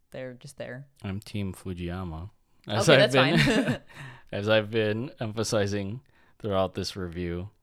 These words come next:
Speaker 2: Um, I think, yeah, that's just the downfall of this movie is, like, you, you can't really connect with anyone. Besides me, again, I connect with the, the story between Mister Fujiyama and his wife, but, yeah, it,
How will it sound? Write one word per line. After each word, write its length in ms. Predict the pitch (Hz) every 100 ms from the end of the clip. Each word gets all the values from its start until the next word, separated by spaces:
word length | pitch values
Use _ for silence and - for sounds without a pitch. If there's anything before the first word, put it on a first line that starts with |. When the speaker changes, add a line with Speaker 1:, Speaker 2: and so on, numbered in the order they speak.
| -
Speaker 2:
Um, 640 | 90 87 85 82 85 98 _ _ _ _
I 40 | 107
think, 200 | 113 113
yeah, 220 | 117 95 151 117
that's 240 | 127 113 -
just 180 | 117 -
the 120 | 107
downfall 420 | 95 92 87 87
of 60 | 85
this 180 | 85
movie 220 | 90 87 82
is, 100 | 80
like, 160 | 80
you, 140 | 87 82
you 140 | 92
can't 320 | 82 - 90 85
really 200 | 85 85
connect 340 | - 85 82
with 140 | 80 80
anyone. 500 | 76 78 76 82 - _ _
Besides 340 | 113 127 110 101
me, 180 | 107
again, 340 | 92 104 98 92
I 80 | 90
connect 380 | - 90 82 -
with 200 | 87 -
the, 180 | 85 78 _ _ _ _
the 60 | -
story 260 | - 82
between 320 | 80 85 87 82
Mister 180 | -
Fujiyama 420 | 85 82 80 78 76
and 80 |
his 180 | 76 -
wife, 400 | 76 78 76 - _
but, 240 | - 76 76 _ _ _ _ _ _ _ _ _ _ _
yeah, 280 | 107 90 85 87
it, 140 | -